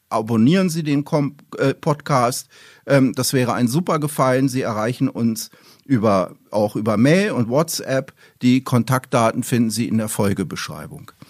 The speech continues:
Sehr geehrter, ähm, Herr Professor Kall, ähm, es gab ja jüngst das Urteil des, äh, ähm, ähm, Bundesgerichtshofs zum Thema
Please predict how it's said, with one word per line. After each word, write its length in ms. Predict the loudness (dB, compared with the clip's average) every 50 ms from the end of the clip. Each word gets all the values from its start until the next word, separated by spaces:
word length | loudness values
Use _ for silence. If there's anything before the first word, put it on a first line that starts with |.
| -20 -20 -20 -20 -20 _ _ _ _ _ _ _ _
Sehr 220 | 0 2 2 4
geehrter, 640 | 6 4 4 4 2 2 0 0 0 0 0 -2 -4 -4
ähm, 340 | -2 -2 -2 -2 -4 -6 -8
Herr 340 | -8 -6 -4 -4 -4 -4 -6 _
Professor 480 | -6 -6 -4 -2 -2 0 0 0 -2 -2
Kall, 380 | 0 2 2 4 4 2 2 -2 -6 _ _ _ -20 _ _ _ _ -10 -4
ähm, 280 | -2 0 0 0 -2 -2
es 160 | -4 -6 -2 2
gab 220 | 0 2 2 2
ja 80 | 2 2
jüngst 500 | 4 4 4 2 2 0 -4 -8 -4 -4
das 200 | -4 -4 -4 -6
Urteil 460 | -2 0 0 2 4 2 2 4 2
des, 300 | 0 -2 -2 -2 -4 -6
äh, 540 | -6 -4 0 0 0 0 -2 -2 -4 -4 -2
ähm, 260 | -2 -4 -6 -8 -8 -8
ähm, 320 | -6 -6 -4 -6 -6 -4
Bundesgerichtshofs 1040 | 0 2 2 2 2 2 0 2 2 2 2 0 -2 0 2 4 4 4 2 0 -4
zum 240 | -4 -2 -2 -2 0
Thema 560 | 2 2 4 6 6 4 4 4 2 0 -2